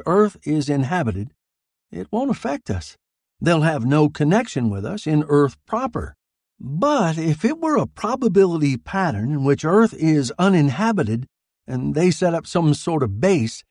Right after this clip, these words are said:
they may find, by happenstance, one of our dwelling places." "Why ours?"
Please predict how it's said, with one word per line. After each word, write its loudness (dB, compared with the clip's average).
they 4
may 6
find, -2
by 0
happenstance, -2
one 4
of 4
our 4
dwelling 2
places." -6
"Why 2
ours?" -2